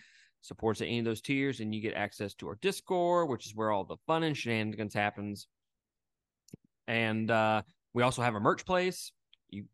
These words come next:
or merch store, I guess is a better way to phrase that. Uh, all those links are down below. All of our social media accounts down below. Click those links. Go follow us, subscribe, like us.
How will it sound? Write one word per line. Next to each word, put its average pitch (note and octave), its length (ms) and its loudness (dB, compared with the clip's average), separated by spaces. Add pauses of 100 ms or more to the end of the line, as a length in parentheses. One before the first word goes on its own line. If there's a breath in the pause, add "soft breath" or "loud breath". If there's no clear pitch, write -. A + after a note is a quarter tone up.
or G#2+ 120 -2
merch B2 240 -2
store, A2+ 400 2 (100)
I G#2 80 -4
guess G2+ 280 -8 (160)
is G#2 180 -8 (180)
a A2+ 60 -4
better G#2+ 300 0
way G2+ 160 0
to G2 80 -6
phrase F#2 300 -8
that. F#2+ 200 -4 (460 soft breath)
Uh, G#2 300 4 (180)
all G3 260 8
those G#3 240 4
links G#3+ 340 0
are A#2+ 120 0
down B2 280 0
below. B2 280 4
All A#2 180 4
of A2+ 80 0
our A2 60 -2
social B2 320 2
media E3 300 2
accounts D#3+ 580 -2 (240)
down C3 260 2
below. B2 640 4 (120)
Click D3 200 -4
those C#3+ 180 4
links. B2+ 460 -2
Go A2+ 140 0
follow B2+ 400 2
us, A#2+ 180 0
subscribe, A#2 960 2 (100)
like A2+ 300 0
us. A2 400 -6